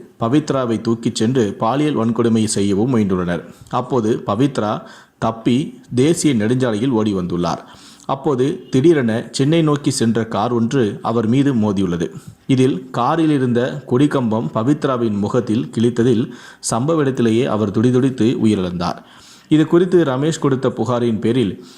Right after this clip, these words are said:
ஓலக்கூர் காவல்துறையினர் வழக்கு பதிவு செய்து அந்த பகுதியில் இருந்த சி சி டி வி காட்சிகளை கண்காணித்து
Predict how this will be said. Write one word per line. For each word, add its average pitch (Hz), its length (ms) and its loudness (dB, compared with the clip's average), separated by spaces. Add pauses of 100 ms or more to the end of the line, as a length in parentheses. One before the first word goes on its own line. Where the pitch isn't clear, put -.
(160)
ஓலக்கூர் 156 480 0
காவல்துறையினர் 120 720 0
வழக்கு 110 320 -2
பதிவு 107 240 0
செய்து 113 480 0
அந்த 127 280 -2
பகுதியில் 151 420 0
இருந்த 127 400 0
சி 151 200 0
சி 151 140 -2
டி 143 80 2
வி 127 80 0
காட்சிகளை 113 480 -2
கண்காணித்து 113 800 -2